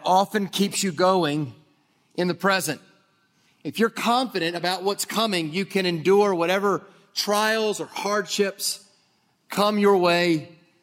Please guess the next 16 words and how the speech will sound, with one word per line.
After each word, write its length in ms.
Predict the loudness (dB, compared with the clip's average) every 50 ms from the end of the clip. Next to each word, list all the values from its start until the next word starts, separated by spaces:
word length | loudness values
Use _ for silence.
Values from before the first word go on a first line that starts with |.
| _ _ _ _ _ _
in 80 | -6 -4
the 80 | -2 0
meantime. 760 | 2 2 2 2 2 -2 -4 -6 -6 -8 -10 -10 -12 -14 -18 _ _ _ _ _ _ _ _ _ _ _ _ _ _ _ _ _ _ _ _ _ _ _ _ _ _ _ _ _ _ _ _ -4
Dorothy 600 | 0 4 4 6 4 4 2 0 0 0 0 0
could 240 | 0 0 0 0 0
endure 420 | 0 0 2 2 4 4 4 4 2
the 80 | 0
trials 560 | -2 -4 -2 0 0 2 2 2 0 0 0
of 100 | -2 0
Oz 560 | 2 2 4 4 4 2 0 0 -4 -6 -8 -10 _ _ _ _ _ _ _ _ _ _ _ _ _ _ _ _ _ _ _ _ _ -16
because 240 | -6 -4 -2 -2
she 160 | -2 0 0 0
had 180 | 0 2 2
her 100 | 2 2
eyes 260 | 2 0 0 0 -2
set 520 | -4 -4 -2 0 2 2 2 2 0 -4